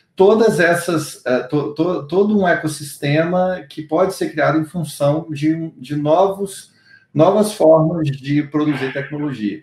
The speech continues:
né? É, então, advogados têm que começar a entender o que que a tecnologia produz, pra poder, é, criar vínculos jurídicos que sejam adequados pra essa tecnologia. Reguladores precisam entender a tecnologia pra, pra poder produzir normas que sejam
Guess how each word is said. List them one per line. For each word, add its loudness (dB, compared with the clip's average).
né? -6
É, 0
então, 0
advogados 0
têm -4
que -10
começar -6
a -2
entender -4
o -14
que -4
que -8
a -2
tecnologia -2
produz, -2
pra -20
poder, -4
é, 0
criar 2
vínculos 0
jurídicos -8
que -20
sejam -8
adequados 0
pra -8
essa -12
tecnologia. -8
Reguladores 4
precisam -6
entender -6
a -4
tecnologia -8
pra, 0
pra -8
poder -6
produzir -8
normas 0
que -16
sejam -4